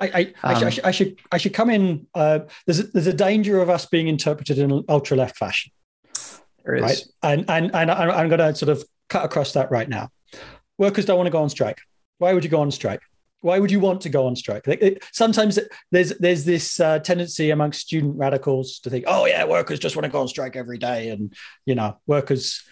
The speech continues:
Speaker 1: go to work to start revolution." No, workers go to work to pay the bills,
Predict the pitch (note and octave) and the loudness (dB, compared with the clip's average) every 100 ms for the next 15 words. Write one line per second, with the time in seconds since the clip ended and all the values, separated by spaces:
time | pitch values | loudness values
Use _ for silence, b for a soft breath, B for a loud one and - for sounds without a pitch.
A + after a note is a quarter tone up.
0 | B B F3+ F3 E3+ D3 D#3 D3+ - C3 | B B 2 2 2 2 2 0 -6 -6
1 | - C#3 C#3+ B2+ C3 B2+ B2 - C3+ G#2+ | -2 0 0 0 2 0 -2 -8 -10 -10
2 | G2+ F3+ F#3+ F#3+ D3 F3 D#3 C#3+ D3 C#3 | -2 2 4 2 2 2 2 2 2 0
3 | - C3 C3+ B2+ A#2 G#2 - - | -6 -4 0 0 -2 -4 -8 -14